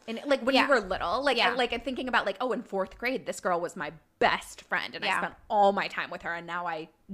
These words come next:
Speaker 1: don't know
Speaker 2: Isn't that sad?
Speaker 1: anything."
Speaker 2: It makes
Speaker 1: <laughs>
Speaker 2: me sad, but it also is, like, I really do feel like it's just a part of life.
Speaker 1: Yeah.
Speaker 2: Like, even high school, I'm not really close with anybody I went to high
Speaker 1: Yeah.
Speaker 2: school with.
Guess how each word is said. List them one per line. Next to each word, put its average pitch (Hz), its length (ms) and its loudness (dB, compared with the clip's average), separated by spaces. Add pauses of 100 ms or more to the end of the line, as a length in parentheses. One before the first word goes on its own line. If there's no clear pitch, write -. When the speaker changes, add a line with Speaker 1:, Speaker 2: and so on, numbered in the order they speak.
Speaker 1:
don't 175 240 -2
know - 160 -6
Speaker 2:
Isn't 233 160 -2
that 359 240 4
sad? 180 380 0
Speaker 1:
anything." 220 480 -6
Speaker 2:
It 285 80 2
makes 339 160 8
Speaker 1:
<laughs> 247 120 0
Speaker 2:
me 508 80 2
sad, 233 420 2
but 262 100 0
it 254 200 0
also 220 420 0
is, 262 120 -2
like, 208 320 -2 (600)
I 226 160 4
really 214 340 -2
do 208 220 -8
feel 196 220 -6
like 196 180 -4
it's 185 120 -10
just 185 200 -12
a 196 40 -14
part 175 260 -6
of 165 120 -8
life. 165 420 -8
Speaker 1:
Yeah. 190 260 0 (180)
Speaker 2:
Like, 240 240 0
even 285 240 -2
high 240 220 -4
school, 165 420 -8
I'm 208 180 -6
not 254 160 -4
really 214 180 -10
close 196 300 -10
with 180 140 -12 (240)
anybody 196 500 -6
I 170 100 -4
went 165 180 -6
to 170 60 -14
high 175 100 -8
Speaker 1:
Yeah. 170 200 -2
Speaker 2:
school 165 200 0
with. 330 280 -4